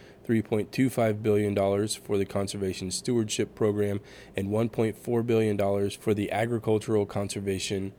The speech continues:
Easement Program. More information is available at the link in this episode's description. Understand the Next Gen Consumer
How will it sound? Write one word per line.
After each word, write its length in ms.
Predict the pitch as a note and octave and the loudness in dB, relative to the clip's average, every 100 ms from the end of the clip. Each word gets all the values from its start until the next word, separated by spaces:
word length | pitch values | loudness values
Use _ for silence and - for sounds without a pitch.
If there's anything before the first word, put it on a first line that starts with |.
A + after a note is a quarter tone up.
| - | -10
Easement 460 | A2 G2 F#2 F2 - | -6 -4 -6 -8 -8
Program. 480 | F#2 E2+ D#2+ D#2 E2 - - - - - | -8 -8 -8 -8 -12 -18 -20 -20 -20 -8
More 240 | A2 A#2 A#2+ | 0 2 2
information 520 | A2 A2 A2 - A2+ | 2 0 0 2 2
is 160 | G2 | 2
available 480 | G2 G2+ G2 G2+ G#2 | 0 -2 0 0 -2
at 100 | F#2+ | -4
the 80 | F#2+ | -6
link 320 | F#2 G#2 A2 | -6 -6 -6
in 120 | G2+ | -6
this 180 | F#2+ - | -6 -6
episode's 480 | G2+ A2 - F#2 F2+ | -6 -4 -4 -4 -8
description. 640 | - E2+ - - - C#2 - - - - - - - - - - - - - - - - - - - - - - - - - - - - - - - - - - - - - - - - - - | -10 -10 -8 -10 -10 -14 -16 -20 -20 -20 -20 -20 -20 -20 -20 -20 -20 -20 -20 -20 -20 -20 -20 -20 -20 -20 -20 -20 -20 -20 -20 -20 -20 -20 -20 -20 -20 -20 -20 -20 -20 -20 -20 -20 -20 -20 -16 -2
Understand 640 | C3 C3+ C3 - A#2+ A#2 A2+ | 2 2 2 2 2 2 0
the 80 | |
Next 380 | G#2+ B2 C3 - | 2 4 2 0
Gen 240 | A#2 G#2 G#2 | 0 0 0
Consumer 640 | G#2 G#2 A2 G2 G2 | -4 -2 -2 -2 -2